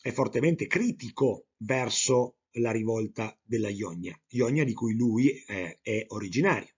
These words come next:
giudicandola come la causa delle guerre persiane, quindi facendoci, eh, capire che sarebbe stato meglio per lui se, eh, le città avessero accettato serenamente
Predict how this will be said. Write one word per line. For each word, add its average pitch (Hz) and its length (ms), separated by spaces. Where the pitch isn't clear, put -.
giudicandola 175 580
come 147 220
la 147 120
causa 131 380
delle 127 180
guerre 123 280
persiane, 117 580
quindi 117 340
facendoci, 113 800
eh, 113 200
capire 131 440
che 113 160
sarebbe 113 340
stato 110 260
meglio 113 280
per 135 200
lui 123 540
se, 131 500
eh, 101 200
le 104 100
città 117 380
avessero 104 360
accettato - 640
serenamente 117 720